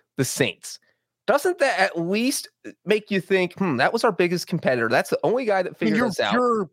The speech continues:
Speaker 2: you're, as Wilson likes to say, moonwalking to a division title.
Speaker 1: Moonwalking. So you
Speaker 2: But
Speaker 1: are in
Speaker 2: you're
Speaker 1: the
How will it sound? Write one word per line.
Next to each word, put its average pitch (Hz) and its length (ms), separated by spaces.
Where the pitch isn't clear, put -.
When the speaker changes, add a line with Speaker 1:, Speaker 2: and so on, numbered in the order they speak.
Speaker 2:
you're, 202 300
as 175 140
Wilson 208 480
likes 185 180
to 175 60
say, 180 220
moonwalking 196 840
to 190 100
a 170 60
division 170 380
title. 202 400
Speaker 1:
Moonwalking. 311 1000
So 208 120
you 214 140
Speaker 2:
But 220 80
Speaker 1:
are - 80
in 240 60
Speaker 2:
you're 294 120
Speaker 1:
the 262 120